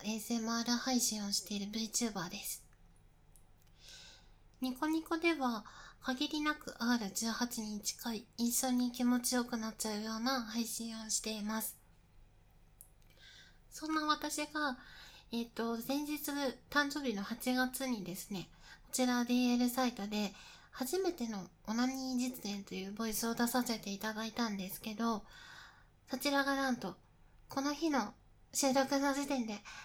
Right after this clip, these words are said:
七千ダウンロードもされています。<laughs> 嬉しい。ありがとうという気持ちももちろんあるんですが、その、うん。えっと、自分が一人でしてる音声を、その七千人以上に聞かれたんだって考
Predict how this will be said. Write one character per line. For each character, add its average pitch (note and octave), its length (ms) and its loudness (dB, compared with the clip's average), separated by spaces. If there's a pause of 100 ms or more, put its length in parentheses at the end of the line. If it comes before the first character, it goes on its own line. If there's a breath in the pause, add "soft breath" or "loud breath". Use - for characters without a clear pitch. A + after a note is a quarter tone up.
(120 loud breath)
七 D4 280 6
千 F4 280 6
ダ E4+ 80 6
ウ E4+ 180 2
ン - 20 0
ロ E4+ 160 2
ー - 20 2
ド B3 120 4
も G#3 260 -2
さ G#3+ 160 0
れ A3 140 -2
て A3+ 140 -4
い A3 100 -2
ま G#3+ 260 -2
す。 - 160 -8 (460)
<laughs> - 1300 -2
嬉 D4+ 180 2
し D4 120 6
い。 - 180 0 (200)
あ C4+ 80 0
り D4+ 120 2
が D4+ 120 4
と B3+ 140 4
う A#3+ 40 2
と B3 100 2
い B3 80 4
う B3 80 2
気 B3+ 120 -2
持 C4 140 0
ち C#4 120 0
も C4+ 120 2
も C4 140 -2
ち E4 120 0
ろ D4+ 140 4
ん C4 40 0
あ C#4 80 2
る C4+ 100 2
ん A3 100 0
で A3 120 -4
す - 160 -10
が、 B3 280 4 (420 loud breath)
そ B3 160 0
の、 A3+ 240 2 (760 loud breath)
う B3+ 60 4
ん。 A#3+ 200 6 (720 loud breath)
え A#3+ 60 0
っ A#3+ 60 -10
と、 A3 580 0 (200)
自 C4 140 2
分 C4+ 240 2
が B3+ 300 4
一 B3+ 60 2
人 B3 280 4
で G3+ 120 0
し - 60 -2
て A#3 140 2
る A3+ 100 2
音 A3+ 160 2
声 F#3 220 -4
を、 F#3 180 -10 (260)
そ A3+ 140 -2
の G#3+ 100 -4
七 A#3+ 360 4
千 A#3+ 360 4
人 B3 280 2
以 B3+ 120 2
上 D#4+ 180 4
に A#3+ 160 2
聞 - 120 -12
か D4+ 100 6
れ B3 100 6
た C4+ 140 4
ん B3+ 120 2
だ A3 100 0
っ G#3+ 40 -6
て - 200 -18
考 - 160 -4